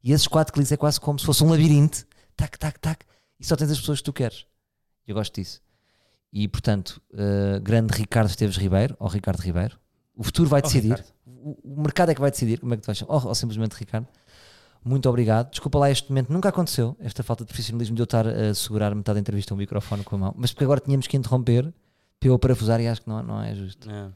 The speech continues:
Speaker 1: Para ti, então prefiro estar com o braço dormente.
Speaker 2: E já não precisas fazer braços hoje no ginásio.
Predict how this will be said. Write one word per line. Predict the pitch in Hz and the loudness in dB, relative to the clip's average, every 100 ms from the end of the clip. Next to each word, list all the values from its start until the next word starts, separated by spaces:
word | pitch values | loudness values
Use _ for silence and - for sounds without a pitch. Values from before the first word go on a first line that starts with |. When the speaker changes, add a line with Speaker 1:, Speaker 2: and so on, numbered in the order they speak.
| _ | _
Speaker 1:
Para | - | -8
ti, | 107 | -4
então | 107 113 | -4 -4
prefiro | - 113 | -4 -8
estar | 101 104 | -4 -6
com | - | -4
o | 98 | -4
braço | 101 - | -4 -4
dormente. | 98 92 87 _ _ _ _ _ | -8 -8 -10 _ _ _ _ _
Speaker 2:
E | 160 | -8
já | 127 | -6
não | 107 | -6
precisas | 107 104 | -8 -10
fazer | 104 101 | -10 -10
braços | 98 98 - 101 | -8 -8 -10 -12
hoje | 92 95 | -12 -12
no | 92 | -12
ginásio. | 104 98 92 | -12 -12 -14